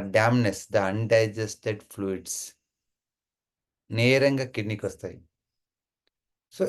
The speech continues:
every day your kidney is overloaded. For example, ఆ, ఫిల్టర్ చేస్తుంటారు జ్యూస్‌ని. అది థిక్‌గా ఉంటే ఎట్లుంటది?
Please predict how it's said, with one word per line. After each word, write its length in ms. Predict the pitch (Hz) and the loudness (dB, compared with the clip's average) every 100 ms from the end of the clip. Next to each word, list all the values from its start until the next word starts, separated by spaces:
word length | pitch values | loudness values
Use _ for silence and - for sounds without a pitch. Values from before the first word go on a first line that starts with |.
| - | -2
every 640 | 127 131 127 165 170 170 | 2 2 4 4 4 2
day 560 | 135 110 147 120 107 - _ _ _ _ _ _ _ _ _ - | 0 2 4 4 0 -6 _ _ _ _ _ _ _ _ _ -6
your 280 | 120 127 117 | -2 -2 -4
kidney 720 | - 117 113 147 165 - - _ _ _ _ _ - | -8 -8 -2 0 -2 -4 -16 _ _ _ _ _ -6
is 240 | 135 123 117 98 | -4 -2 -4 0
overloaded. 760 | 107 113 117 104 95 90 85 - _ _ _ _ _ _ _ _ _ _ _ _ _ _ _ _ _ _ _ | 4 6 6 6 0 -2 -6 -14 _ _ _ _ _ _ _ _ _ _ _ _ _ _ _ _ _ _ _
For 60 | 104 | -4
example, 680 | 104 98 123 120 127 120 107 | -2 0 0 0 0 0 0
ఆ, 140 | 98 92 95 - _ _ _ _ _ _ _ _ _ _ _ _ _ _ - | -4 -6 -12 -20 _ _ _ _ _ _ _ _ _ _ _ _ _ _ -4
ఫిల్టర్ 400 | 123 123 139 120 | -2 2 2 0
చేస్తుంటారు 600 | 123 113 - 107 101 95 95 | -2 -4 -4 -2 -2 -4 -4
జ్యూస్‌ని. 480 | 104 104 - 95 - _ _ _ _ _ _ - | -4 -4 -6 -12 -12 _ _ _ _ _ _ -8
అది 140 | 117 120 - | -4 -4 -4
థిక్‌గా 480 | 151 - - 160 160 | -8 -6 0 6 6
ఉంటే 280 | 143 151 143 - | 4 0 -2 -4
ఎట్లుంటది? 600 | 117 135 123 107 95 | -2 0 2 0 -2